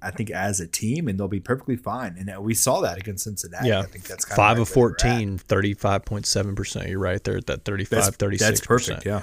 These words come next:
Speaker 2: Yeah. You do that, and then you do what they have been doing from the free throw line, which obviously a majority of this is Kendrick and his ability to get to the charity
Speaker 1: Sure.
Speaker 2: stripe, but twenty of twenty-four.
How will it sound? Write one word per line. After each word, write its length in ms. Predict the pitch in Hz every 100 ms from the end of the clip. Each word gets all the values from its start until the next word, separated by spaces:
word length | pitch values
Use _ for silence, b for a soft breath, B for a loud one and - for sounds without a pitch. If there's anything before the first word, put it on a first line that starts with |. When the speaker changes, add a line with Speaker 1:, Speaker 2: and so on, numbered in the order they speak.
| -
Speaker 2:
Yeah. 40 | B B B B
You 140 | - 170
do 180 | 160 151
that, 340 | 120 120 127
and 120 | 113 104
then 100 | 104
you 100 | 107
do 220 | 95 101
what 160 | 104 90
they 200 | 104 101
have 440 | 95 92 - 92
been 280 | 101 95 104
doing 320 | 104 101 104
from 160 | - 101
the 60 |
free 180 | 95 101
throw 200 | 101 110
line, 400 | 107 110 113 113 - b b b b b
which 240 | 110 95 -
obviously 400 | 104 98 95 104
a 60 | 95
majority 520 | 92 87 92 95 95
of 120 | 92
this 320 | 95 92 -
is 260 | 101 98 - - -
Kendrick 460 | - 98 98 92 -
and 100 | 95
his 140 | 92
ability 420 | 90 90 90 95
to 80 | 90
get 180 | 95 -
to 80 | 87
the 60 |
charity 280 | 90 - 92
Speaker 1:
Sure. 60 | 92
Speaker 2:
stripe, 340 | - 98 92
but 180 | - 87 - b b b b b
twenty 260 | - 131 139
of 100 | 123
twenty-four. 580 | - 110 92 - -